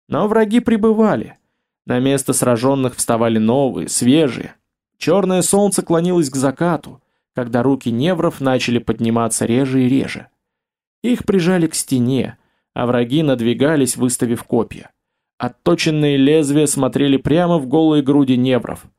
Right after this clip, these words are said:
Таргитай вскинул в онемевших руках меч, а мрак прохрипел страшным голосом: «Все-таки мы дошли,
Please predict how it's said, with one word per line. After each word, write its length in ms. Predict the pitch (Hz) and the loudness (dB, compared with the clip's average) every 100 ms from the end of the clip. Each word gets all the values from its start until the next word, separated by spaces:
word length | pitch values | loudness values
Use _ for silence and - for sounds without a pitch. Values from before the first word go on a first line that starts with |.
| _ _ _ | _ _ _
Таргитай 520 | - 127 127 143 190 185 | -6 -2 -2 0 0 0
вскинул 520 | - - 208 196 175 | -4 -2 0 2 2
в 80 | 170 | 0
онемевших 540 | 170 175 170 - 143 | 2 0 0 -2 -2
руках 380 | 147 147 156 - | -2 0 -2 0
меч, 500 | 131 151 120 - - _ | 0 0 0 -4 -12 _
а 120 | - 110 | -4 0
мрак 420 | 110 127 127 - | 0 0 -2 -2
прохрипел 560 | 120 - 120 117 123 | -4 -2 -2 0 0
страшным 500 | 113 - 110 - 113 | 0 -2 -2 0 -2
голосом: 540 | 110 110 101 - 87 - _ _ _ _ | 0 0 -2 -4 -8 -12 _ _ _ _
«Все-таки 540 | - - 120 127 123 139 | -10 -6 -4 -4 -2 0
мы 120 | 135 | 0
дошли, 520 | 123 - 135 117 | 0 0 2 2